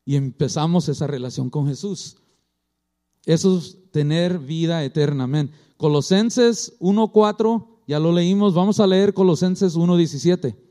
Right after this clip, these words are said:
Colosenses uno diecisiete dice, "Él mismo existió antes de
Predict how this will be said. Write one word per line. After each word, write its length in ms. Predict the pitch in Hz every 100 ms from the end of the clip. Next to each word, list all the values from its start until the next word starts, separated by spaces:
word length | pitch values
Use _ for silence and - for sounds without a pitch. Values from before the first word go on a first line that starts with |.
| _ _ _ _ _ _ _ _ - _ _ _ _ _
Colosenses 640 | - 139 139 175 165 180 185
uno 160 | 180
diecisiete 480 | 180 175 143 170 180
dice, 320 | 170 170 160
"Él 320 | 160 196 233 233
mismo 560 | 214 220 - 220 220
existió 1080 | - 160 - - - 170 - - 185 208 240 - _ _
antes 760 | 175 208 240 247 254 262 - - _ -
de 520 | 139 160 170 170 -